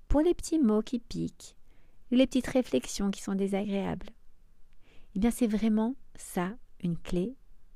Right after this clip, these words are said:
de réussite du mariage. Si on se souvient qu'au moment où nous nous marions,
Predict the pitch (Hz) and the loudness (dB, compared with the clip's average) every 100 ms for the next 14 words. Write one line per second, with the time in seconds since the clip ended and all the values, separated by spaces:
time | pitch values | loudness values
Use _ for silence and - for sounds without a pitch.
0 | - - - - 170 147 - 160 151 - | -20 -20 -20 -6 -2 -2 -2 -2 -4 -6
1 | 160 151 143 139 170 - 180 - - - | -10 -6 -6 -6 -8 -12 -14 -18 -20 -20
2 | - - 180 165 165 - 233 233 - 262 | -16 -6 -2 -2 -2 0 2 2 2 0
3 | 240 151 139 - 180 180 202 214 - 156 | 2 0 0 0 2 2 2 0 -6 -6
4 | - - - - - - 160 202 220 214 | -8 -18 -20 -18 -10 -2 2 4 4 2
5 | 175 151 | 0 -2